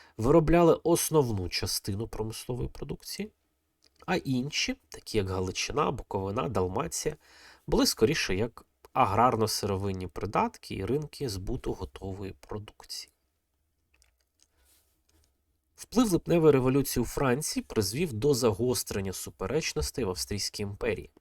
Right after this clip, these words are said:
І добу від тисяча вісімсот тридцятого до сорок восьмого в історії Австрії називають передберезневим періодом.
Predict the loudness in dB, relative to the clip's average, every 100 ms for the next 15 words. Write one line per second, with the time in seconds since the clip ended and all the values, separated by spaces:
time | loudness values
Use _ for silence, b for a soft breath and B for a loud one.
0 | _ _ _ _ _ _ _ _ -16 -8
1 | 0 0 2 2 0 -4 -6 -4 -4 -4
2 | -6 -8 -12 -6 -6 -4 0 0 -2 -6
3 | -4 -4 -6 -4 -6 -2 0 0 -2 -4
4 | -6 B B B B -8 0 2 2 2
5 | 0 0 0 0 -2 0 0 -2 -4 2
6 | 4 4 4 6 6 4 2 2 0 0
7 | 2 0 -2 -8